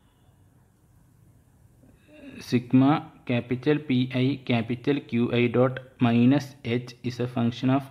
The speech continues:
capital Q capital P T, that will be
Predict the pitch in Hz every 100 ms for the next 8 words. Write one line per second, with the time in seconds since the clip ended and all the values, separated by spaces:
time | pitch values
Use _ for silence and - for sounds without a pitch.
0 | - 107 113 110 131 127 - 123 127 110
1 | 113 - 131 127 120 131 - - 117 -
2 | - - - - - _ _ - _ _
3 | 151 143 156 156